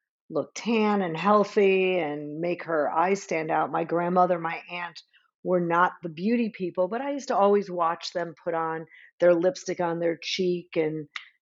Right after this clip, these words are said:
they were just wonderful women. So that kind of really helped shape me with who I am. And I also fell in love with, with makeup watching them.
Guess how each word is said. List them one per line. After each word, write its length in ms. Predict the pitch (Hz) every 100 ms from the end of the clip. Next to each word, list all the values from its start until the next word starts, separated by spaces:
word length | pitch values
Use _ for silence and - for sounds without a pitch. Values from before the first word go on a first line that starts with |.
| -
they 120 | 190
were 100 | 196
just 240 | 190 165
wonderful 560 | 175 170 175 170 175 156
women. 380 | 175 170 156 156
So 180 | - 180
that 240 | 202 240
kind 260 | - 311 262
of 300 | 202 160 - _ _ _ _ _ 180
really 480 | 190 185 180 170
helped 360 | 165 180 180 269
shape 420 | - 175 170 -
me 200 | 196 202
with 160 | 175 -
who 220 | - 180
I 120 | 170
am. 500 | 160 156 165 185 226 226 _ _ _ _
And 560 | 185 180 175 175 175 156 - -
I 140 | 196
also 420 | 170 190 214 247
fell 460 | 220 - 196 196 190
in 60 | 180
love 500 | 170 175 180 175 -
with, 340 | 170 170 165 - _ _ _ _
with 160 | 170 165
makeup 500 | 180 175 220 220 151 -
watching 540 | 160 226 - 190 156
them. 300 | 143 151 143